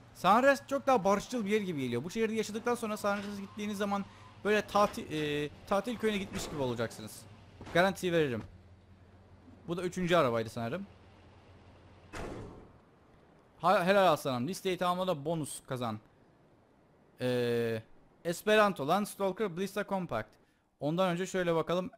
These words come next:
Esperanto, şu ilginç görünüşlü araba. Ee,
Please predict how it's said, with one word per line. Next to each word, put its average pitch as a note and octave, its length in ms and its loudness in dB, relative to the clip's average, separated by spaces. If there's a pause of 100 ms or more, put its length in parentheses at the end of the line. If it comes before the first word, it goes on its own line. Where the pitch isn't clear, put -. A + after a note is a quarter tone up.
Esperanto, F3+ 720 0 (420)
şu - 300 -10 (120)
ilginç E3+ 300 -4
görünüşlü D#3+ 420 0
araba. E3+ 440 2 (680)
Ee, C3 40 0